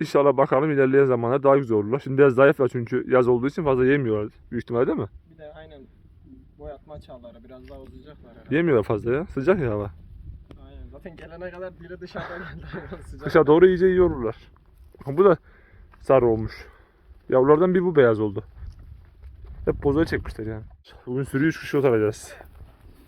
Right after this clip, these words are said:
Speaker 1: Şşt, şşt, şşt. Yanımızda stajyerlerimiz var.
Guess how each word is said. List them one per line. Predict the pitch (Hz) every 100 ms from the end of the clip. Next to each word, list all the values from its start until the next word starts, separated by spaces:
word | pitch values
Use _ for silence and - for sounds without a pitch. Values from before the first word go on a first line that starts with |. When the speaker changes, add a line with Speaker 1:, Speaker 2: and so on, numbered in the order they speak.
| - - - - -
Speaker 1:
Şşt, | - - -
şşt, | - - - -
şşt. | - - - - - - - - - - - - - - - - - - _ _ -
Yanımızda | 113 113 117
stajyerlerimiz | 127 - 131 117 120 120 127
var. | 113